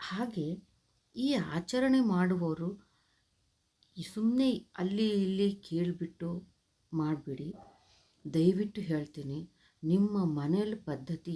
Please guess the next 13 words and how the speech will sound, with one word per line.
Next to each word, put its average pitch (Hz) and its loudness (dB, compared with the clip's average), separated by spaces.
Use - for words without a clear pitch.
ಏನಿದೆಯೋ, 131 -8
ದೊಡ್ಡವರು 170 2
ಏನು 151 0
ಆಚರಣೆ 143 -4
ಮಾಡ್ಕೊಂಡು 127 -4
ಬಂದಿದ್ದಾರೋ 123 -6
ಅದನ್ನು 180 2
ತಿಳ್ಕೊಳ್ಳಿ. - -12
ಇಲ್ಲ, 214 0
ನಮ್ಮ 180 4
ಮನೆಯಲ್ಲಿ 156 4
ಯಾರೂ 139 -2
ಮಾಡಿಲ್ಲ 139 0